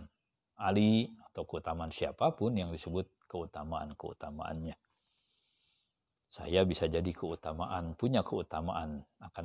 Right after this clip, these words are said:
tetapi ya keutamaannya mungkin di lingkup keluarga atau di lingkup teman-teman saya. Atau bahkan juga saya bisa punya masalim, punya apa, bukan keutamaan,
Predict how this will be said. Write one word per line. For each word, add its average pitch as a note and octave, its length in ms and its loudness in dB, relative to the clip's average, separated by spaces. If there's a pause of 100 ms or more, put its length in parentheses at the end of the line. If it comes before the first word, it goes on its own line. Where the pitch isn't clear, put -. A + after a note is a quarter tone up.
tetapi D#2 480 -4
ya - 0 -
keutamaannya D#2 800 -8
mungkin D#2+ 240 -8
di D#2 160 -6
lingkup D#2+ 320 -4 (480)
keluarga E2 720 4 (760)
atau F#2 120 -10
di D#2+ 120 -4
lingkup E2+ 360 -4
teman-teman D2+ 560 -6
saya. - 280 -6 (880)
Atau - 240 -2
bahkan G#2 320 6
juga E2+ 160 4
saya F#2 240 2
bisa F2 160 -2
punya D#2+ 400 -2 (560)
masalim, E2 760 6 (1080)
punya E2 400 0 (1700)
apa, - 400 -2 (240)
bukan E2 320 -6
keutamaan, D#2 720 -6